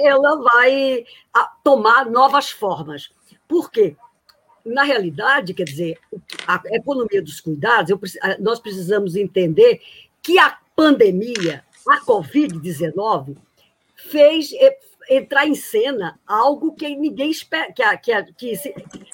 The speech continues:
que o, a, que a sociedade escondia sempre, que era o trabalho que as mulheres fazem pra reproduzir a vida. É um trabalho não pago, feito por amor,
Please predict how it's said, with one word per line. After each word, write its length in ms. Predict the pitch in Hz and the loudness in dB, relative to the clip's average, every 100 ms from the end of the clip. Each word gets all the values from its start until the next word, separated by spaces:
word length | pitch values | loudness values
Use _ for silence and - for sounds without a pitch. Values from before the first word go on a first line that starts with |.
| - | -4
que 200 | 294 285 | 0 2
o, 140 | 285 220 | 2 0
a, 120 | 208 | -2
que 120 | 285 | -2
a 60 | 269 | -4
sociedade 880 | 294 - 262 196 214 254 285 294 - _ | -4 2 2 4 0 0 -4 -8 -12 _
escondia 720 | 294 - - 359 202 302 359 | -6 -4 0 0 -2 -2 -4
sempre, 520 | - 240 214 - 151 - _ _ | 0 2 2 0 -10 -14 _ _
que 100 | - | 2
era 160 | 277 277 | 2 2
o 80 | 302 | -2
trabalho 580 | 311 277 180 233 294 - | 0 0 2 0 0 -2
que 100 | 196 | -6
as 100 | 190 | -4
mulheres 520 | 214 185 170 190 - | -4 -2 -4 -8 -6
fazem 500 | 214 214 240 302 294 | 2 2 2 -4 -8
pra 180 | 285 285 | 0 0
reproduzir 800 | 269 339 - 320 320 320 202 311 | 0 -4 -4 -4 -4 -6 -4 -4
a 40 | 285 | -4
vida. 440 | 220 226 180 165 _ _ _ | -6 -6 -6 -8 _ _ _
É 80 | 285 | 0
um 100 | 294 | 2
trabalho 400 | 277 190 196 208 | 2 2 0 0
não 340 | 226 339 392 | 0 2 2
pago, 540 | - 214 185 196 233 494 _ _ | 2 0 2 0 -2 -6 _ _
feito 600 | - - 415 392 - - | -10 0 4 4 2 -2
por 180 | 262 226 | 0 2
amor, 520 | 185 185 202 277 | 0 0 4 4